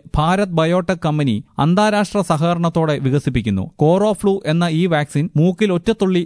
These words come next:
ഒഴിച്ചാൽ മതി. സെപ്റ്റംബറിൽ മനുഷ്യരിലെ പരീക്ഷണം ആരംഭിക്കും. അമേരിക്കയിലെ വിസ്കോൺസിൻ സർവകലാശാലയിലെ വൈറോളജിസ്റ്റുകളും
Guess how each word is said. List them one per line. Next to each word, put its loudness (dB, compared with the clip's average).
ഒഴിച്ചാൽ 0
മതി. -6
സെപ്റ്റംബറിൽ 0
മനുഷ്യരിലെ 0
പരീക്ഷണം -2
ആരംഭിക്കും. -2
അമേരിക്കയിലെ 0
വിസ്കോൺസിൻ 0
സർവകലാശാലയിലെ 0
വൈറോളജിസ്റ്റുകളും 0